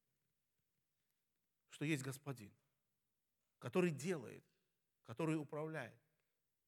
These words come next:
А дальше в-, вы можете почитать уже следующие притчи и увидеть о жемчужине, о неводе и другие притчи, которые говорят о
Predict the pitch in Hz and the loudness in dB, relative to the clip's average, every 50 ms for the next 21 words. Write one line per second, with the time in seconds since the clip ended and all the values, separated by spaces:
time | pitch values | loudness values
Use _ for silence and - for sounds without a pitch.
0 | _ _ _ _ _ _ _ _ _ _ - 180 196 214 175 - - - 110 - | _ _ _ _ _ _ _ _ _ _ 0 2 2 2 2 2 0 -4 -6 -8
1 | - - _ _ _ _ _ _ _ _ _ _ _ _ _ _ - 110 110 117 | -12 -16 _ _ _ _ _ _ _ _ _ _ _ _ _ _ -12 -8 -8 -8
2 | 131 - _ _ - 131 143 147 143 131 143 - - 151 147 - - - 170 160 | -8 -12 _ _ -2 0 2 2 2 2 0 -2 0 2 2 2 2 4 4 4
3 | 160 - - 160 143 135 170 160 147 - - 208 240 233 185 156 - - 160 147 | 2 2 0 0 2 2 2 2 2 2 0 -2 -4 -4 -4 -4 -4 -2 -2 -2
4 | 139 131 - - - _ _ - 175 208 214 185 - - 180 - - 160 147 143 | -2 -2 -4 -8 -16 _ _ -4 -2 -2 -2 -2 -4 -4 -6 -2 0 2 2 2
5 | 147 180 190 170 135 123 117 - - - _ _ _ _ _ _ _ _ _ _ | 2 2 0 0 0 -2 -4 -4 -8 -20 _ _ _ _ _ _ _ _ _ _
6 | - 120 123 123 120 117 117 113 113 - - _ _ _ _ _ _ _ - 117 | 2 4 4 4 4 2 0 -2 -4 -8 -12 _ _ _ _ _ _ _ -6 -4
7 | 107 123 117 113 - 202 214 226 220 175 180 180 175 165 160 165 160 - - _ | -2 0 0 0 2 2 2 2 0 0 0 -2 -2 -2 -2 -4 -6 -10 -18 _
8 | _ _ _ _ _ _ _ _ _ _ - - - 131 160 190 208 196 180 185 | _ _ _ _ _ _ _ _ _ _ -4 2 4 6 8 8 8 8 8 6
9 | 170 151 160 160 151 147 143 - - - _ _ _ _ _ _ _ _ - 160 | 6 6 4 2 2 0 0 -4 -8 -20 _ _ _ _ _ _ _ _ 4 6
10 | 165 165 156 160 - 147 156 156 156 180 160 147 147 - 196 214 - - 180 208 | 8 6 6 4 2 2 2 2 2 2 2 2 2 0 -2 -2 -2 -4 -4 -4
11 | 202 196 240 240 240 196 220 220 220 233 247 269 233 175 - 156 - - 131 131 | -4 -4 -2 -2 -2 0 0 0 2 0 0 0 0 -2 -2 -4 -6 -6 -6 -6